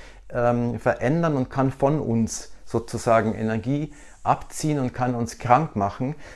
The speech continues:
dass diese Viren, dass sich die permanent verändern. Alles, was wir bekämpfen als Mensch, die Natur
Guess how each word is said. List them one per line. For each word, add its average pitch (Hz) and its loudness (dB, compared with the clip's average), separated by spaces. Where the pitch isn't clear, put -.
dass 127 8
diese 135 4
Viren, 143 4
dass 135 6
sich 156 2
die 151 4
permanent 165 4
verändern. 147 4
Alles, 170 8
was 170 6
wir 165 6
bekämpfen 156 2
als - 0
Mensch, 139 2
die 131 6
Natur 131 6